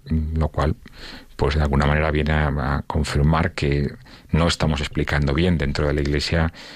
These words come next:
la importancia de la motivación religiosa para la conservación ambiental. De este tema, precisamente, quería hablar con nuestro invitado de hoy, eh, es Josep María Mallarach,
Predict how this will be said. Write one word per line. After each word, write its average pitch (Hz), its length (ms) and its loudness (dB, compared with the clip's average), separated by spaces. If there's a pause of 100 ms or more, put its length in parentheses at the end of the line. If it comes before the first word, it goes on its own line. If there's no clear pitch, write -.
(160)
la 76 140 2
importancia 76 720 0
de 69 80 0
la 71 100 0
motivación 73 640 0
religiosa 71 580 0
para 69 180 -2
la 69 80 0
conservación 71 520 -2
ambiental. 67 600 0 (880)
De 101 80 2
este 104 180 2
tema, 107 280 0
precisamente, 87 640 0
quería 78 320 0
hablar 82 280 0
con 78 360 0
nuestro 76 340 -2
invitado 73 520 2
de 73 140 2
hoy, 104 180 0 (520)
eh, 69 460 2 (180)
es 73 200 -2
Josep 78 300 2
María 78 400 2
Mallarach, 73 600 -2